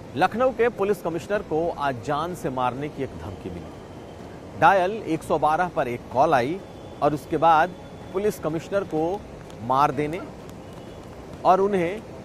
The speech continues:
उड़ा देने की धमकी दी गई। जैसे ही ये कॉल आई, उसके बाद से उस शख्स की तलाश शुरू हुई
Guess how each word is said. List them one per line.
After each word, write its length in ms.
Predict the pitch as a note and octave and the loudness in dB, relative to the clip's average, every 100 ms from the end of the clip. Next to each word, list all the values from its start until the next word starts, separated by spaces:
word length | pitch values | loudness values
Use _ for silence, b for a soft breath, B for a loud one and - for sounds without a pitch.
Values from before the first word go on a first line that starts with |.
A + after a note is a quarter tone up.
| - | 0
उड़ा 220 | D#3+ E3 | 6 6
देने 280 | C#3+ E3 F3+ | 6 0 -2
की 180 | - A2+ | -6 -8
धमकी 420 | F#2 D3+ D3 - | -6 -6 -6 -6
दी 160 | G2 G2+ | -8 -8
गई। 1300 | F#2+ F2+ - - - - - - - - - - G#2 | -8 -12 -12 -14 -14 -14 -14 -14 -14 -14 -14 -14 0
जैसे 340 | F3+ F#3+ B3+ | 2 4 4
ही 180 | C4+ A#3+ | 4 4
ये 60 | G#3+ | 4
कॉल 300 | F3+ F3 F3 | 6 6 6
आई, 220 | E3+ E3+ | 4 2
उसके 240 | E3 - | -2 -2
बाद 260 | C#3+ D3+ F3+ | 4 6 4
से 200 | - B2 | 0 -2
उस 200 | C3 - | -2 -2
शख्स 220 | F3+ - | -2 -2
की 100 | C3 | -6
तलाश 340 | A2+ A#2+ C#3+ C#3 | 0 2 2 0
शुरू 300 | - D#3 F3 | -4 0 0
हुई 240 | C#3 | 0